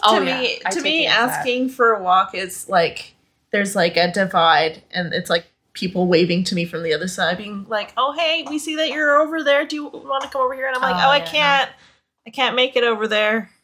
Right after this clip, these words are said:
Speaker 1: I
Speaker 2: Um,
Speaker 1: wish my brain took it that way. It does not. <laughs>
Speaker 2: Oh, shit.
Speaker 1: But that's because I just, like, I have so much guilt in my brain that, like, I put on myself.
Speaker 2: Yeah.
Speaker 1: So then I filter what other people are saying to me through that.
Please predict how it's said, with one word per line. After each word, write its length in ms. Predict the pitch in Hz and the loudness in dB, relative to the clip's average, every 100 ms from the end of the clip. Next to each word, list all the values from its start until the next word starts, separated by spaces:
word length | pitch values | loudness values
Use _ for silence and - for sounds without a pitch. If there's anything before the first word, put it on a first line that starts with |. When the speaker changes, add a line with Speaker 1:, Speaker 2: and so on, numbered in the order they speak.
| - | -2
Speaker 1:
I 100 | - | 2
Speaker 2:
Um, 120 | 185 | 4
Speaker 1:
wish 240 | 185 185 180 | 4 2 0
my 120 | 170 | -4
brain 300 | 165 160 170 | -6 -8 -10
took 160 | 185 180 | -12 -14
it 100 | 165 | -8
that 180 | 170 | -6
way. 200 | 170 170 170 | -6 -8 -8
It 140 | 180 | -6
does 200 | 180 175 | -4 -4
not. 320 | 165 - - - _ _ | -6 -10 -10 -16 _ _
<laughs> 960 | - - - 880 960 1077 - 330 330 339 | -8 -6 -2 -2 0 0 0 0 0 4
Speaker 2:
Oh, 160 | 294 | 2
shit. 500 | 240 - - 170 - - | 2 -4 -4 -6 -6 0
Speaker 1:
But 60 | |
that's 200 | 233 240 | 2 2
because 280 | 285 277 240 | -2 -4 -2
I 100 | 226 | 0
just, 260 | 214 202 - | 0 -4 -2
like, 160 | 180 - | -4 -2
I 200 | 180 180 | -2 -2
have 380 | 180 180 170 170 _ _ - | -4 -8 -10 -12 _ _ -16
so 440 | - - 196 185 175 | -12 0 4 6 4
much 320 | 165 - - | 0 -4 -2
guilt 300 | 170 156 170 | -2 -2 -6
in 120 | 170 | -8
my 120 | 160 | -8
brain 540 | 156 160 160 160 156 151 | -10 -6 -4 -4 -6 -4
that, 220 | 156 - | -2 -2
like, 180 | 147 143 _ _ _ - | -4 -8 _ _ _ -6
I 140 | 156 | -4
put 220 | - - | -6 -10
on 180 | 147 147 | -8 -8
myself. 640 | 151 - - - 226 - - | -10 -10 -6 -2 -2 -4 -6
Speaker 2:
Yeah. 420 | 185 165 - 175 - _ | 2 4 4 0 -6 _
Speaker 1:
So 180 | - 180 | -4 -2
then 280 | 160 160 165 | 0 -2 -2
I 140 | 160 | -2
filter 520 | 160 - 160 160 170 160 | -4 -2 -2 -2 -6 -4
what 180 | 165 165 | -2 0
other 220 | 165 165 | 0 -2
people 280 | 170 160 160 | -4 -6 -4
are 60 | |
saying 320 | 160 165 160 165 | -2 -2 -2 -6
to 140 | - | -6
me 80 | 160 | -12
through 420 | - - 170 - | -12 -4 -2 -2
that. 380 | - - - - | -4 -8 -10 -12